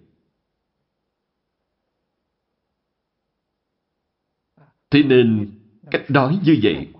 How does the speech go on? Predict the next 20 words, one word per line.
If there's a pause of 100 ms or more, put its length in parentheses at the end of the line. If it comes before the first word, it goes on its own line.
(140)
rất (240)
vi
diệu, (800)
rất (240)
cao
minh. (920)
Chúng
ta
gọi
là (200)
phương
tiện
thiện
xảo. (1400)
Phật
nói (140)
hiện
tượng
vật (140)
chất,